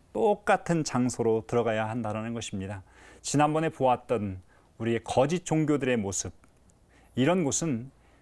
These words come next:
거룩함을 살기 위해서 아주 다른 곳, 잘 정비된 곳으로 들어가도록 우리를 초대하지만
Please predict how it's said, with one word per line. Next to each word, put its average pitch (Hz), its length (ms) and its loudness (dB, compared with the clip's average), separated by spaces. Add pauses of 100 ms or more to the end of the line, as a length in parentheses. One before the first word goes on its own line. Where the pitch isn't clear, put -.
거룩함을 165 560 0
살기 175 420 -2
위해서 117 460 -2
아주 - 880 -2 (160)
다른 127 340 2
곳, 110 180 -2 (520)
잘 151 400 4
정비된 180 680 0
곳으로 131 360 0
들어가도록 120 580 0
우리를 110 280 -2
초대하지만 127 680 -2